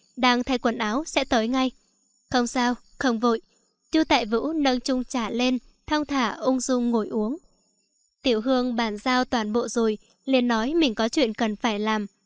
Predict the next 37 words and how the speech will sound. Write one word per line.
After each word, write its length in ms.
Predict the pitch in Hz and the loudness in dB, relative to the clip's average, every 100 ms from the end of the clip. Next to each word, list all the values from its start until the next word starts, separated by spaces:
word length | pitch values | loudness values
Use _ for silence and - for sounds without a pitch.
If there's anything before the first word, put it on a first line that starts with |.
| - | 0
bảo 140 | 247 | 2
anh 200 | 262 302 | 2 2
ngồi 160 | 277 214 | 2 0
trong 200 | 294 285 | -2 0
phòng 220 | 262 208 | 0 0
một 180 | 208 208 | -2 0
mình 300 | 220 208 202 | -2 -2 -2
để 100 | 208 | -2
chờ 200 | 226 208 | -2 0
cô 200 | 262 262 | 0 2
gái, 320 | 254 220 320 - _ _ | 0 -2 -4 -8 _ _
dù 160 | - 202 | -4 -2
nghĩ 200 | 220 262 | -4 -2
thế 140 | 285 | 0
nào 280 | 269 220 202 | 0 0 -2
cũng 200 | - 269 | -4 -2
không 220 | 269 247 | 0 2
nên 200 | 240 240 | 0 2
liên 180 | 262 262 | 2 2
lạc 160 | 214 - | -2 -2
với 160 | 220 | -2
anh. 260 | 220 254 254 - _ _ _ _ _ _ _ _ _ | 0 0 0 -4 _ _ _ _ _ _ _ _ _
Một 120 | 277 247 | 2 4
chuỗi 340 | 285 247 339 - | 2 0 0 -2
cung 180 | 320 302 | -2 0
âm 280 | 269 277 262 | 0 -2 0
vụn 240 | 269 233 | -2 -2
vặt 180 | 220 208 _ | -4 -6 _
từ 160 | 247 202 | 0 0
xa 260 | - 233 | 0 0
đến 240 | 220 202 247 | 0 0 2
gần, 260 | 262 214 - _ _ _ | 2 0 -6 _ _ _
anh 180 | 294 302 | -2 2
đặt 140 | 254 - | 0 0
ly 180 | 277 | 0
trà 260 | 277 262 208 | 0 -2 -2
xuống, 360 | - 220 285 | -2 -2 -2